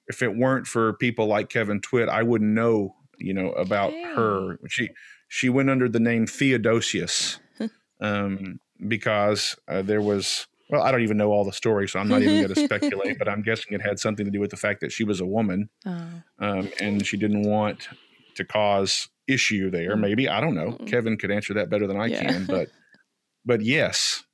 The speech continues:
Speaker 1: I-,
Speaker 2: Yeah.
Speaker 1: Indelible Grace.
Speaker 2: Yeah,
Speaker 1: Such,
Speaker 2: we
Speaker 1: such
Speaker 2: love
Speaker 1: a,
Speaker 2: them.
Speaker 1: an important, important part of the, what I, I think we're experiencing, um, the beginnings or the middle of a hymn resurgence.
Speaker 2: Mm.
Speaker 1: Um, I think Indelible Grace is a huge part of that.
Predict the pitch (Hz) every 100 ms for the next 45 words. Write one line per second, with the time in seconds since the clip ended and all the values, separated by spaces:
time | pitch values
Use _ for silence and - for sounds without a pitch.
0 | - - - - - - - - 214 208
1 | 117 120 120 117 117 101 92 - - _
2 | _ - 190 175 170 175 165 123 104 98
3 | 82 - - 107 104 _ 131 117 107 107
4 | _ _ _ _ - 95 117 92 101 -
5 | 117 107 107 - 135 - 156 - 233 233
6 | 170 143 120 - - 135 131 117 117 113
7 | 110 101 - - - - - 107 107 107
8 | - - 117 117 117 147 135 127 120 107
9 | 110 135 131 120 104 104 98 131 117 107
10 | - 107 101 87 233 226 104 - 185 _
11 | _ _ _ _ 98 101 101 101 - 107
12 | 117 107 104 107 123 123 113 123 123 117
13 | - 110 98 - 120 117 - 113 117 110
14 | 113 113 117